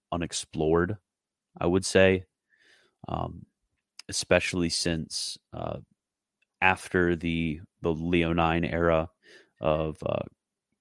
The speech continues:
Catholic social teaching, because now we have a very, um, twisted and individualistic view of religion.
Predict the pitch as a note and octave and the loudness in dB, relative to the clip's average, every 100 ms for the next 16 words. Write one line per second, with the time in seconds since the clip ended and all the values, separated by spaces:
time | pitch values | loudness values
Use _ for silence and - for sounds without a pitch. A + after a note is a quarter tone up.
0 | _ - - F2 E2 - D#2+ - E2+ - | _ -4 2 2 0 -2 -2 -2 -4 -2
1 | E2 - E2 - _ _ _ - - - | -2 -2 -4 -6 _ _ _ -20 -20 -20
2 | _ F#2+ F#2 E2 F2+ F2 F2 D#2+ E2 E2+ | _ 2 4 6 6 8 6 2 0 2
3 | E2 D#2+ - - E2+ F2 F2+ - _ - | 2 0 -2 -4 -4 -6 -8 -14 _ -20
4 | - - - G2 - F2 E2+ D#2 E2 D#2+ | -12 0 4 4 2 2 2 0 -2 -2
5 | D#2 D#2+ D#2 D#2+ D#2 - E2 - D#2+ D#2+ | -4 -2 -2 -2 -2 -2 -2 0 0 0
6 | D#2 D#2 D#2 D2+ D#2 D2+ D#2 D#2+ | 0 -4 -2 0 0 -2 -6 -6